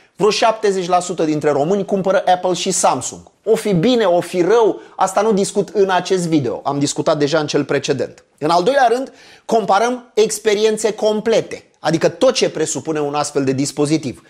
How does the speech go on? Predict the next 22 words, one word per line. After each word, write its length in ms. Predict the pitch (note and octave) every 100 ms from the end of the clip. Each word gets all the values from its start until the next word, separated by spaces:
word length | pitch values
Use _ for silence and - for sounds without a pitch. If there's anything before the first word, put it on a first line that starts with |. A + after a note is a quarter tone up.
| _
Sistem 380 | - D#3 - D#3+
de 80 | D3
operare, 460 | C3+ G#2+ C3+ F#3+ D#3+
experiență 600 | C#3+ - C#3 C#3 C3+ B2
de 100 | A#2+
utilizare, 640 | A#2 A2+ A#2 E3+ F#3 D3
putere 340 | C3 B2 B2+
de 100 | B2
procesare, 680 | - A2+ - - F#3+ E3 C3 -
camere 400 | F3+ F#3 D3+ B2
și 140 | C3
așa 160 | A#2+ C3
mai 160 | G#2+
departe, 460 | G#2 A#2+ A3+ B3 A#3+ - - _ -
iar 240 | D3+ F3
din 200 | E3+ B3
acest 320 | G3+ F3+ F3
punct 160 | - D#3+
de 60 | C3+
vedere, 480 | B2 D3 G#3+ G3+ - -
Pura 300 | B3 C4 C#3
bunăoară 600 | C3 B2+ A#2+ F#3 G3+